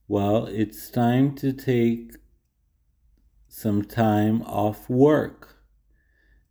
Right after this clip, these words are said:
and go for a week on a vacation. Rekindle your relationship.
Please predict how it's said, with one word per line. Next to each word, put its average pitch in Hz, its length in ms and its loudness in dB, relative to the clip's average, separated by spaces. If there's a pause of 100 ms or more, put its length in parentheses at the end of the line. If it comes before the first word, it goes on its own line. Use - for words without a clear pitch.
and 107 360 2
go 120 460 4
for 139 340 -2
a 123 80 2
week 107 480 0 (180)
on 107 220 -2
a 107 80 0
vacation. 110 1040 -2 (840)
Rekindle 135 1200 2 (280)
your 107 280 2
relationship. 95 1080 -4